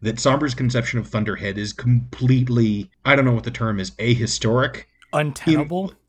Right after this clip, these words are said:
Speaker 2: like,
Speaker 1: yeah.
Speaker 2: unrealistic?
Speaker 1: Wildly anti, anti-canonical, not non-canonical, anti-canonical, because, uh, these, those, those, those Pegasi cities, as, as is explained,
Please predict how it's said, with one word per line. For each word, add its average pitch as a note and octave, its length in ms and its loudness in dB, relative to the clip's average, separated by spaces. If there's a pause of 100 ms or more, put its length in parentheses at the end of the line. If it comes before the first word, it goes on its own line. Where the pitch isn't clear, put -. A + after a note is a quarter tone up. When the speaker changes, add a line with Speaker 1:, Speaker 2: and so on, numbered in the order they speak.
(140)
Speaker 2:
like, A#2+ 240 -14
Speaker 1:
yeah. C#3 300 6
Speaker 2:
unrealistic? C#3 840 -2 (680)
Speaker 1:
Wildly B2+ 1300 6
anti, B2 360 4 (260)
anti-canonical, D#3+ 1040 4
not D3+ 280 2
non-canonical, A2 840 2 (260)
anti-canonical, F#2+ 1120 0 (320)
because, B2 760 4 (100)
uh, A#2 400 2
these, C3 380 -2
those, C3+ 300 2
those, C3 260 2
those A#2 260 2
Pegasi D3 500 0
cities, F#2 300 -6
as, G#2+ 320 0
as A#2 280 0
is A#2 160 0
explained, A#2 520 -2